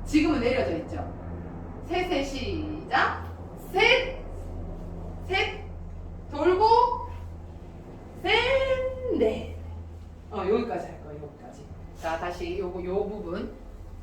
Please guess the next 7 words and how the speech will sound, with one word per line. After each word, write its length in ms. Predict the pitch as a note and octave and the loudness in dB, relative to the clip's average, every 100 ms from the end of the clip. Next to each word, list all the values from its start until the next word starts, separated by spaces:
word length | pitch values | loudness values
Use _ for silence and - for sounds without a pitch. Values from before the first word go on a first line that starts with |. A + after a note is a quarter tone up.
| - - - - - - | -14 -14 -14 -14 -14 -10
아니, 200 | E3 E3 | -6 -2
요거는 380 | E3+ F#3+ E3+ D#3 | 0 0 0 -2
하지 180 | F3 E3+ | -6 -10
마시고 220 | - - - | -12 -12 -10
그냥 380 | D#3+ E3+ A3+ - - - - | -8 -8 -10 -12 -14 -14 -12
해볼게요. 580 | F3+ E3 E3+ D#3 - - - - - - - - | -12 -10 -6 -4 -4 -8 -14 -16 -16 -16 -16 -8
여기서 600 | F3+ F#3 C#4+ E4+ - | -6 0 2 2 0